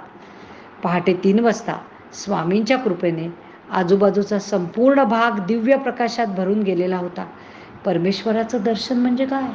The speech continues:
तर प्रकाशाचं दर्शन असंच तर म्हटलेलं आहे. त्याचा पूर्ण अनुभव स्वामींनी मला घरात बसून दिलेला आहे. तेव्हा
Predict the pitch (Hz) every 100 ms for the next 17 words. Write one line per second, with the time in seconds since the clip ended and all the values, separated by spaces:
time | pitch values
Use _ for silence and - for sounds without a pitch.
0 | - - - - - - - 233 233 -
1 | 254 240 285 277 226 233 208 277 240 202
2 | 190 247 226 277 254 233 254 262 233 -
3 | - - - - - 202 185 226 - 220
4 | 220 254 277 254 233 214 247 262 269 262
5 | 220 185 208 214 220 208 202 185 180 185
6 | 190 196 - 214 202 175 180 185 170 165
7 | 185 160 - - - - - - 175 165
8 | 170